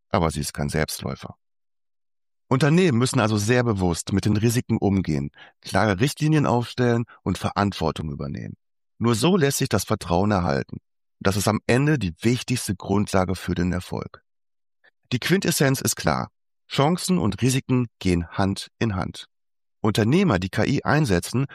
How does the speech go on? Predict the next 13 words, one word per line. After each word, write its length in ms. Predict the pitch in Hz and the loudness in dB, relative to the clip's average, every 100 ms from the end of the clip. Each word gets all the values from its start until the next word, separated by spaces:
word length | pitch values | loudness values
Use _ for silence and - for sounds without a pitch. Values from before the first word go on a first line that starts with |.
| - | -8
müssen 300 | - 95 95 - | -6 -2 -2 0
beide 340 | 82 117 131 | 2 2 2
Seiten 380 | 101 98 113 87 | 0 2 0 -2
verstehen 540 | - 78 - 78 80 - _ | -6 -8 -6 -6 -6 -10 _
und 160 | - 92 | -4 -4
strategisch 600 | - 92 - 117 110 120 | -2 -2 0 0 0 -2
steuern. 420 | - 92 82 69 - _ _ _ | -2 0 0 -2 -6 _ _ _
Nur 140 | - 76 | -6 -2
dann 320 | 110 123 165 | 0 0 0
entsteht 480 | - 82 - 104 107 | -4 -6 -2 -2 0
der 140 | - - | -2 -2
echte 260 | 76 - | -4 -2
Mehrwert. 540 | 104 101 98 69 - | 0 0 0 -2 -6